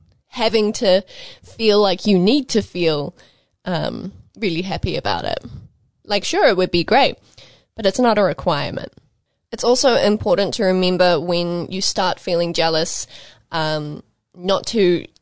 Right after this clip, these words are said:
start to try and control what your partner does with their other partners, because nine times out of ten, it is about yourself. And maybe you feel like your partner isn't spending enough time with you. So it's about then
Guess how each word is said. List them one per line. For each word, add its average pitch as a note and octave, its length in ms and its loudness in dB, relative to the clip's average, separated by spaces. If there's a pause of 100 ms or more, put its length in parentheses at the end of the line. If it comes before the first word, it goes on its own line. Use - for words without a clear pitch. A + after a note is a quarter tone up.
start - 420 0
to A3 80 -4
try D#3+ 340 0
and E3+ 200 2
control E3+ 480 -2
what D#3+ 180 0
your D#3+ 140 -4
partner E3 400 -4
does E3 380 -2
with F3+ 380 -2 (300)
their G3+ 180 2
other F3+ 260 0
partners, G#3+ 680 -2 (640)
because G3+ 520 -4 (180)
nine G#3 380 2
times G#3+ 320 2
out F#3 100 2
of A3 80 -4
ten, F#3 240 0
it E3 100 0
is E3+ 140 2
about E3 460 0 (300)
yourself. - 760 -2 (380)
And D#3+ 460 0 (720)
maybe A3+ 260 2
you B3 120 2
feel A#3+ 260 0
like A3 280 -2
your A3 80 2
partner G#3+ 440 -2
isn't G#3+ 300 -2
spending A3 300 -2
enough A3 180 0
time B3+ 320 -2
with - 160 -6
you. D3 180 -4
So D#3+ 380 0 (580)
it's F#3 200 0
about F3 320 0
then F3 340 0